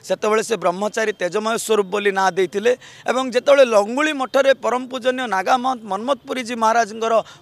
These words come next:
କଣ୍ଠି କୌପିନ ସିଏ ମୋତେ ଦେଲେ, ସନ୍ନ୍ୟାସ ଦୀକ୍ଷାରେ ଦୀକ୍ଷିତ କରେଇଲେ, ସିଏ ମୋତେ ବୈଷ୍ଣବ ପୁରୀ ବୋଲି ନାଁ ଦେଇଛନ୍ତି।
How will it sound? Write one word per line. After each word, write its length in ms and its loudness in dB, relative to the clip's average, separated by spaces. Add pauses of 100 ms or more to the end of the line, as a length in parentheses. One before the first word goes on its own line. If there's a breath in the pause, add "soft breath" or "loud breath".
କଣ୍ଠି 260 -4 (140)
କୌପିନ 320 2
ସିଏ 160 -2
ମୋତେ 240 -4
ଦେଲେ, 280 -2 (280 loud breath)
ସନ୍ନ୍ୟାସ 440 -2 (120)
ଦୀକ୍ଷାରେ 400 2
ଦୀକ୍ଷିତ 320 -6
କରେଇଲେ, 360 0 (280 loud breath)
ସିଏ 160 -2
ମୋତେ 240 -4
ବୈଷ୍ଣବ 480 -2
ପୁରୀ 240 -8
ବୋଲି 160 -4
ନାଁ 240 2
ଦେଇଛନ୍ତି। 480 -12